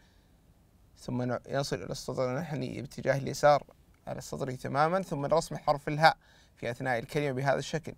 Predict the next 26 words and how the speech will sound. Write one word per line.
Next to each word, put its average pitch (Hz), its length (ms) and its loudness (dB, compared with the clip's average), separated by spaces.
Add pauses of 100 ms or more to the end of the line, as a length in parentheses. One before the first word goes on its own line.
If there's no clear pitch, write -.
(100)
ننزل 135 280 -2
إلى 113 140 -4
الأسفل 127 420 -4
أولًا، 156 400 2 (360)
ثم 120 180 -8
نصعد 143 380 -2
إلى 131 180 0
الأعلى 139 560 4 (600)
لتكوين 131 640 -4
هذا 127 200 0
الشكل، 151 500 -2 (460)
ثم 143 200 0
حرف 147 320 4
الواء 147 380 8 (380)
دائرة 139 320 2
الحرف 143 360 2 (100)
أعلى 143 180 4
السطر، 151 400 -4 (340)
ثم 127 200 -4
ننزل 202 420 0
أسفل 147 360 4
السطر. - 440 -2 (760)
ولاحظوا 147 360 6
الانخفاض 143 520 4
يكون 156 400 -4
متساو، 143 520 8